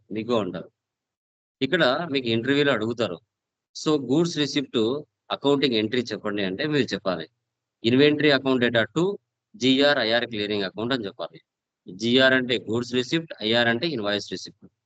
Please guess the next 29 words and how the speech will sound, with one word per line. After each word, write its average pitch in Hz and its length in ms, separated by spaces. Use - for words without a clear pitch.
అని 131 140
అర్థం. 95 240
గూడ్స్ 170 300
రిసిప్ట్ 131 420
కి 113 140
ఎంట్రీ 113 280
చెప్పండి 110 380
అంటే 98 220
మీరు 143 200
ఇలా 90 180
చెప్పాలి, 85 360
"Inventory 120 400
account 110 240
data 104 240
to 165 120
జీఆర్ 127 440
ఐఆర్ 107 280
clearing 98 340
account" 90 300
అని 104 160
చెప్పాలి. 110 340
నెక్స్ట్ 101 260
ఇన్వాయిస్ 143 400
రిసిప్ట్. 110 400
When 143 180
organization 127 680
receives 117 500
invoice 107 460
receipt, 110 380